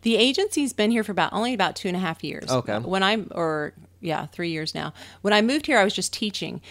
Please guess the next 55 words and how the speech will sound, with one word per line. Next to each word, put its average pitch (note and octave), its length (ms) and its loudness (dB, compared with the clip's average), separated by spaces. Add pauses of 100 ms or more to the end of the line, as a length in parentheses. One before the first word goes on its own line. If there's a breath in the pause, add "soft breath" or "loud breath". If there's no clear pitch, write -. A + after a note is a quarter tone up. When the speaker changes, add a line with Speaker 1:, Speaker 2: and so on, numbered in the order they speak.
(140 loud breath)
Speaker 1:
And F#3+ 100 -4
what G#3+ 120 4
I A3+ 80 4
would G#3+ 100 -2
do A#3+ 80 -4
is B3 120 -4
I'd E3+ 180 -4
teach, B3+ 320 -6
and F#3+ 60 -4
I F#3+ 40 -2
have G3+ 240 -4
little F3+ 160 -4
conventions, G3+ 800 -4
and F3 120 -6
I'd E3+ 180 -6
place A3 340 -4
talent F#3 360 -6
with E3+ 120 -12
other E3 220 -8
agencies. - 800 -12 (320 soft breath)
And G3+ 140 -6
the G3 60 -6
talent F#3 320 -16
would F#3 100 -14
start F3+ 220 -10
working. - 600 -12
And F3 80 -6
I F#3+ 80 -4
thought, F#3+ 340 -4 (600 soft breath)
"Well, F#3+ 100 -8
why G#3 120 -6
don't B3+ 140 -4
I B3 120 -2
get A3 140 -2
an D#3+ 100 -6
agency F#3+ 400 0
license, F3+ 400 2
and F3 60 0
I F#3 80 2
can A3+ 140 0
book F4+ 280 2
these, F#3+ 320 -4
this G3 240 -4 (200)
awesome E3+ 360 2
talent E3+ 340 -2
myself?" F3 680 -4 (200 loud breath)
Speaker 2:
Right. A#2 200 2
Speaker 1:
So E3+ 520 0
that's F3+ 280 2
when E3+ 140 -2
I D#3 100 0
received, D#3 600 -8
I D#3+ 100 -4
got D3+ 200 -4
the - 220 -8